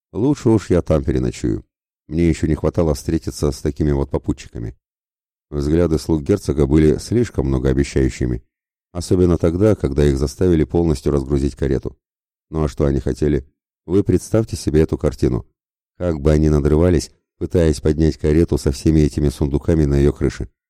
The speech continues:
Это же глупость. Ну, не мне их судить. Как я уже сказал, у этого герцога есть свои способы воздействия. Вот пусть и подумает над тем,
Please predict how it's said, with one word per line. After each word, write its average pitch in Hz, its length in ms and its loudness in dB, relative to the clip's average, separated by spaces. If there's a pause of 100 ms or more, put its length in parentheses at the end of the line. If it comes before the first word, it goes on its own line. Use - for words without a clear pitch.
(200)
Это 90 200 -2
же 76 120 2
глупость. 71 440 0 (440)
Ну, 107 300 -2
не 92 100 2
мне 85 180 4
их 67 160 0
судить. 64 380 -4 (680)
Как 71 180 -6
я 73 100 2
уже 69 160 0
сказал, 92 500 0 (120)
у 107 60 -2
этого 95 340 2
герцога 80 540 0
есть 82 260 2
свои 82 260 2
способы 67 420 -4
воздействия. 60 680 -4 (520)
Вот 120 260 -4
пусть - 260 -2
и - 40 0
подумает 78 560 2
над 67 200 -6
тем, 92 260 -4